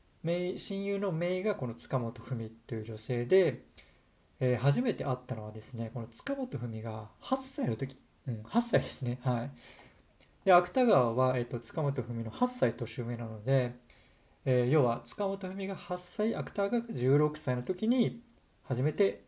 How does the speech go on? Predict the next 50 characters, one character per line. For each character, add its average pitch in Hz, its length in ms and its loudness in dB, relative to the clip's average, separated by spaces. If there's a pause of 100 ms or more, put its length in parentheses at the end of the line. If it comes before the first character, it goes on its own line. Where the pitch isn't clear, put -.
(140)
出 110 140 -2
会 107 40 -8
っ - 60 -16
た 170 100 -18
と。 - 140 -20
は 117 160 -4
い。 107 100 -6 (800)
ま 208 80 6
あ、 208 60 6
当 226 160 8
然 233 100 6
ね、 226 80 4
こ 214 120 6
の - 60 2
時 - 200 2
に 139 80 4
は、 113 160 0 (480)
あ 123 120 2
の、 123 120 0
も 127 100 2
う 123 60 4
恋 127 100 6
愛 135 140 4
感 139 200 4
情 113 180 -4
み 113 100 -8
た 127 80 -4
い - 20 -2
な 110 60 -6
の 107 120 -8
全 - 140 -10
く 139 60 -4
な 156 160 -2
く - 80 -14
て、 247 420 0 (260)
単 120 200 -4
純 120 160 -6
に 175 80 -2
ね、 233 100 0
親 120 300 -4
友 131 180 -2
の、 214 340 0
ま 120 60 -8
あ、 - 20 -8
親 120 220 -6
戚 160 180 -2
み 160 100 0
た 120 80 0
い 107 40 0
な 110 80 -8